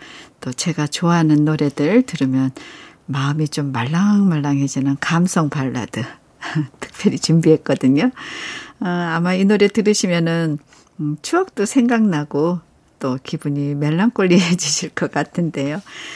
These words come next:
저와 함께 마음 촉촉해지는 시간 가져보시면 좋겠습니다.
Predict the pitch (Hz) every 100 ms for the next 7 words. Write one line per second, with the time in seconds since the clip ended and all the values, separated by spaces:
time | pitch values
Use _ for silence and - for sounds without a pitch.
0 | - - - 214 208 240 226 - 190 190
1 | - 185 170 175 175 - 320 - 269 254
2 | 180 165 165 160 175 147 143 156 170 214
3 | 175 175 170 160 170 160 190 - 170 -
4 | 147 127 -